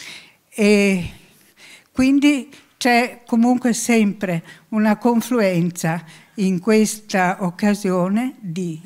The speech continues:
arte, di scienza,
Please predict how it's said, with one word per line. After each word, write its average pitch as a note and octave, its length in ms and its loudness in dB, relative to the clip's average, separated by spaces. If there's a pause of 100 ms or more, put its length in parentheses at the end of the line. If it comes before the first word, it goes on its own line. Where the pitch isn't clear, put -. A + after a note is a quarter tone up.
arte, F3 680 -2 (1040)
di F3 220 -2
scienza, F#3+ 1040 -2